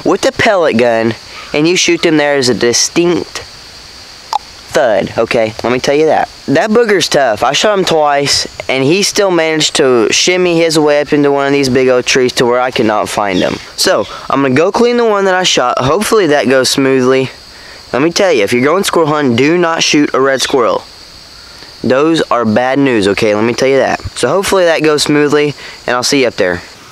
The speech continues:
Alrighty, we got the squirrel. Let's get into this. Oh, man. There. What? Y'all.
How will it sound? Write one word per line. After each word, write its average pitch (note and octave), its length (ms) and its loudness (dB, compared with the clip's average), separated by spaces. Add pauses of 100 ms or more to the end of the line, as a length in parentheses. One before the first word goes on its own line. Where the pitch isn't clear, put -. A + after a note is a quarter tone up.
(120)
Alrighty, B2+ 360 0
we A2 80 0
got C#3 180 -2
the - 60 -14
squirrel. C3+ 460 -2 (1200)
Let's A#2 200 -6
get A#2 160 -2
into G#2+ 240 -2
this. F#2 420 -8 (2750)
Oh, D3+ 380 -4
man. E3+ 540 -4 (1800)
There. F3+ 260 0 (840)
What? C5+ 420 -2 (1300)
Y'all. B3+ 540 0